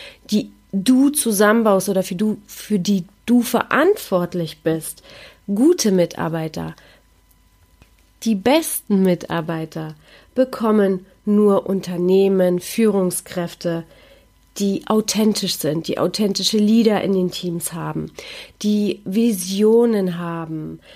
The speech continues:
Menschen wollen etwas bewegen. Die, die neue Generation fokussiert sich auf Nachhaltigkeit, äh, die Welt besser zu machen. Die Anziehung ersetzt den Druck.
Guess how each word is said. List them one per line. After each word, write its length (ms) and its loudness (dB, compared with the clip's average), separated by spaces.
Menschen 460 0
wollen 180 0
etwas 380 -6
bewegen. 1000 0
Die, 360 -6
die 220 -4
neue 320 4
Generation 760 0
fokussiert 600 -4
sich 180 -4
auf 140 -6
Nachhaltigkeit, 1200 -4
äh, 220 -2
die 240 2
Welt 320 4
besser 340 0
zu 160 -6
machen. 500 -6
Die 160 -6
Anziehung 920 2
ersetzt 800 -4
den 220 2
Druck. 680 -8